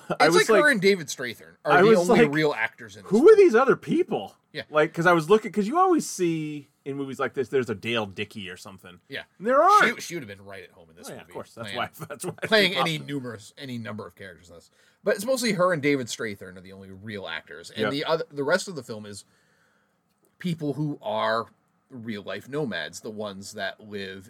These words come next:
Speaker 2: in their vans or Winnebagos and just, I mean, the main, the main story is she was married. Uh, her husband worked at a factory in this town called Empire. I think it was in Nevada or somewhere near there. Uh,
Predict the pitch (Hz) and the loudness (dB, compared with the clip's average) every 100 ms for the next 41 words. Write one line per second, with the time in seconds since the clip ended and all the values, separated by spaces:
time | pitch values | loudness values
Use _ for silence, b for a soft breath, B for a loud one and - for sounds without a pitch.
0 | 104 98 98 98 101 101 95 90 90 87 | -20 -18 -14 -8 -8 -8 -12 -10 -10 -12
1 | 87 90 101 - 101 98 98 98 98 95 | -16 -20 -20 -18 -14 -10 -10 -12 -14 -16
2 | 87 85 90 90 90 87 95 - 104 104 | -14 -14 -14 -14 -16 -16 -18 -16 -14 -14
3 | 98 104 95 - - _ _ _ _ _ | -8 -6 -6 -10 -16 _ _ _ _ _
4 | 170 185 202 254 240 185 240 226 226 196 | -4 0 2 2 0 -2 0 0 2 2
5 | 139 - 190 190 202 185 _ _ _ _ | 2 -6 -8 -4 -4 -6 _ _ _ _
6 | 127 143 139 131 123 127 127 113 - _ | -6 -6 -2 0 0 0 -4 -12 -20 _
7 | - 113 107 123 113 131 117 123 117 117 | -8 -4 -4 -4 -4 -4 -4 -8 -8 -6
8 | 120 - 107 107 120 104 - 104 104 98 | -6 -8 -20 -10 -6 -6 -8 -14 -14 -14
9 | 104 104 - 107 92 101 98 95 107 101 | -16 -18 -16 -12 -12 -14 -20 -20 -20 -18
10 | 104 98 95 80 - 120 104 101 92 82 | -12 -8 -8 -10 -16 -20 -20 -20 -20 -20
11 | 82 78 82 82 _ _ _ _ 107 101 | -20 -20 -20 -20 _ _ _ _ -8 -8
12 | 101 _ _ _ - 156 113 98 87 87 | -10 _ _ _ -8 -6 -6 -10 -14 -18
13 | 78 80 76 80 _ _ _ _ _ _ | -20 -18 -20 -20 _ _ _ _ _ _
14 | _ _ _ 107 104 101 101 | _ _ _ -6 -4 -4 -6